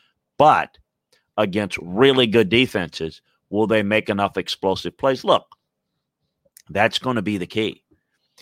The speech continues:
If they can't, then it won't be good enough.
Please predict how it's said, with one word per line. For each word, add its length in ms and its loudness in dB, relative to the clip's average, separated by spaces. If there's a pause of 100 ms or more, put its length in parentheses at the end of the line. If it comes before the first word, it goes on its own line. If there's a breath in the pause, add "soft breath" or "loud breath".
(420 soft breath)
If 220 4
they 240 4
can't, 680 2 (1200)
then 140 2
it 80 0
won't 180 -6
be 100 -6
good 160 -12
enough. 280 -20